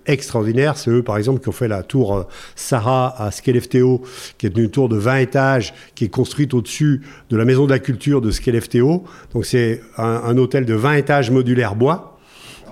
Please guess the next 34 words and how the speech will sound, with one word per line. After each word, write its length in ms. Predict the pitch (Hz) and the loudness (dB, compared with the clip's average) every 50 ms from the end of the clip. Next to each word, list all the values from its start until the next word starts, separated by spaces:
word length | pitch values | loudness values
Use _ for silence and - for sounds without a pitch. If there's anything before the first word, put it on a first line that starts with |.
| - 185 | -12 -8
Euh, 460 | 131 113 110 110 107 104 104 107 107 - | -4 -2 -2 0 0 -2 -2 -4 -8 -8
fantastique, 560 | - - 156 147 - 151 127 - - 208 196 | -4 -4 -2 0 0 -2 0 0 -2 -2 0
construit 320 | - 165 156 - - 202 202 | 0 -2 -2 0 2 2 2
au-, 140 | 180 156 - - | 2 2 -2 -2
au-dessus 420 | 185 160 139 - - - - 196 | -2 -2 -2 -2 -4 -2 -2 0
d'un 160 | 156 160 143 131 | 2 2 0 0
théâtre 400 | - 170 175 185 185 - - 165 | 0 0 0 0 0 -2 -2 0
en 80 | 160 | 2
bois. 240 | 156 170 156 117 - | 2 2 0 0 -4
Enfin, 180 | - - 120 107 | -10 -10 -10 -10
c'est 280 | - - 110 98 85 - - _ - - - - | -8 -8 -10 -10 -10 -12 -18 _ -20 -20 -14 -6
un 100 | - 123 | -2 0
ouvrage 380 | 131 135 135 139 165 156 131 - - - | 0 2 2 2 2 0 0 -4 -4 -2
extraordinaire. 640 | 208 196 - - - 135 127 120 113 143 185 196 - - - - - - - - _ 135 | -2 -2 -2 -2 -2 -2 0 0 0 0 0 -2 -4 -10 -16 -20 -20 -20 -20 -8 _ -2
Et 100 | 127 127 | 0 2
donc, 220 | 147 151 131 - | 2 2 2 0
Robert 300 | 147 160 147 151 143 143 | 0 0 2 2 0 0
Smith, 340 | - 180 180 180 180 - - | 2 2 2 2 0 -4 -4
qui 80 | - 127 | -2 -2
est 300 | 117 113 110 107 110 113 | 0 0 0 0 -2 -2
l'architecte 540 | 120 110 - - 127 113 135 127 127 - 120 | -4 -4 -4 -4 -2 -2 -2 -2 -2 -4 -6
en 100 | 107 101 | -6 -4
chef 240 | - - 156 131 | -2 -2 -2 -2
qui 140 | - - 120 | -2 -4 -4
a 180 | 107 101 101 98 | -2 -2 -2 0
réalisé 340 | 110 127 127 120 117 123 120 | 0 0 0 0 0 -2 -2
cette 120 | - - | -2 -4
opération, 500 | 113 - 117 107 101 95 - 208 226 220 - - - - - - - - - - | -4 -2 -2 -4 -4 -2 -4 -4 -4 -4 -8 -16 -20 -20 -20 -20 -20 -16 -8 -4
euh, 160 | 131 117 110 | -2 -2 0
travaille 380 | 110 - - 127 143 196 226 208 | 0 0 0 2 2 2 2 2
avec 220 | 165 139 - - | 2 2 0 0
Lindbacks. 500 | 131 113 110 135 196 226 - - - - | -2 0 0 0 0 -2 -4 -8 -4 -2
Et, 160 | 127 120 117 113 | 0 0 0 0
euh, 240 | 110 110 110 117 | 0 -2 -2 -4